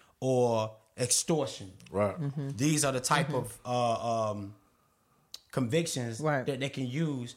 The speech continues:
Speaker 1: to basically, um, career you
Speaker 3: Career
Speaker 1: outta
Speaker 3: you
Speaker 1: here.
Speaker 3: out, yeah.
Speaker 2: Right.
Speaker 1: Um, and you can have so many misdemeanors that your points, it, it counts as points,
Speaker 3: Mm.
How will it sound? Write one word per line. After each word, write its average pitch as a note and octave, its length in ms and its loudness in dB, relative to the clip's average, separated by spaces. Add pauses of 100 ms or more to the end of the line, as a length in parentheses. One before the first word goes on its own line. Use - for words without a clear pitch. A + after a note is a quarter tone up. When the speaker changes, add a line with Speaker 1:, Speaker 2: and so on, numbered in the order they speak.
(120)
Speaker 1:
to C3 100 -4
basically, A#2 720 -2 (140)
um, G#2+ 540 -2
career D3+ 260 0
you C#3 140 0
Speaker 3:
Career C#3+ 100 4
Speaker 1:
outta B2+ 160 2
Speaker 3:
you A2 60 0
Speaker 1:
here. G#2 120 -6
Speaker 3:
out, F2 60 -10
yeah. A2 260 -2 (240)
Speaker 2:
Right. F#2+ 120 -4
Speaker 1:
Um, C3 500 4 (280)
and D3+ 480 2 (220)
you C3+ 100 -4
can C3+ 120 -2
have C#3+ 220 -2
so D#3 140 -2
many C#3 200 -4
misdemeanors C#3+ 720 -2
that A2+ 200 -8
your - 120 0
points, E3+ 460 -2
it, B2 200 -12
it A#2+ 140 -14
counts C#3+ 320 -4
as A2 100 -12
points, D#3+ 420 -2
Speaker 3:
Mm. - 40 -20